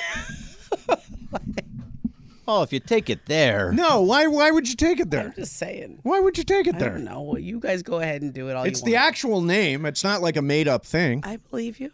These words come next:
Speaker 2: Okay.
Speaker 3: Just gonna back away quietly.
Speaker 2: So, whose game is it today?
Speaker 1: <laughs> Momo's.
Speaker 2: Momo's
Speaker 3: Yeah.
Speaker 2: game. To-, oh, God.
Speaker 3: Yeah, it's pretty good. I spent time.
Speaker 2: Oh, God.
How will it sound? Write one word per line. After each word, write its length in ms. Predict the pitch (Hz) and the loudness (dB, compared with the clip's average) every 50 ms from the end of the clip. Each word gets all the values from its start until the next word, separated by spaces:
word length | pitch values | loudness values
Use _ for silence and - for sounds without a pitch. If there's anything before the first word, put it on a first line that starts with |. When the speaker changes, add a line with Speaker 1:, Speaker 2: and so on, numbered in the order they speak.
| - - - | -12 -8 -8
Speaker 2:
Okay. 280 | 127 - - 127 113 - - - - - - - - - - | -6 -4 -4 -4 -4 -6 -10 -18 -20 -20 -20 -20 -20 -20 -18
Speaker 3:
Just 180 | - - - - | -16 -14 -10 -8
gonna 120 | - 208 | -6 -6
back 200 | 190 208 - - | -4 -4 -6 -6
away 140 | - 220 196 | -6 -8 -6
quietly. 460 | - - 175 165 165 170 165 160 - _ _ _ _ _ _ _ | -2 0 0 0 2 0 -2 -4 -6 _ _ _ _ _ _ _
Speaker 2:
So, 580 | - - - - 185 185 180 170 170 170 175 - 214 | -18 -8 -2 2 4 4 6 6 6 4 2 0 0
whose 220 | 208 262 240 - | 2 2 2 4
game 200 | - 226 226 240 | 4 4 4 4
is 120 | 247 190 254 | 2 2 0
it 80 | 214 | -2
today? 300 | - 254 254 269 269 - _ _ _ _ _ _ | 0 0 0 0 0 -4 _ _ _ _ _ _
Speaker 1:
<laughs> 340 | _ _ _ _ _ - - | _ _ _ _ _ -8 -2
Momo's. 360 | 175 226 214 120 78 - - - - | 0 2 2 0 0 -4 -8 -8 0
Speaker 2:
Momo's 460 | 143 175 240 302 359 370 359 320 208 | 4 6 6 6 8 6 6 4 6
Speaker 3:
Yeah. 200 | 214 254 320 370 370 | 6 6 6 6 6
Speaker 2:
game. 80 | 220 | 4
To-, 100 | - 151 | 2 2
oh, 260 | 135 139 139 135 127 117 | 2 2 2 2 0 0
God. 320 | 98 113 107 104 104 101 - - | 0 0 0 0 0 -2 -4 -8
Speaker 3:
Yeah, 140 | 233 285 | -10 -10
it's 80 | 302 - | -10 -8
pretty 220 | - - 381 370 427 | -6 -4 -4 -4 -4
good. 120 | 214 - - - - - - - - - - - _ _ - - - - - | -4 -2 -2 -4 -4 -6 -20 -20 -20 -20 -20 -20 _ _ -14 -14 -4 0 2
I 60 | 294 | 2
spent 260 | - - 359 330 349 | 2 2 2 2 2
time. 280 | 277 330 311 247 - 120 | 2 2 2 2 2 4
Speaker 2:
Oh, 240 | 127 127 131 127 | 4 4 4 4
God. 320 | 123 110 107 101 101 101 | 4 2 2 0 0 -2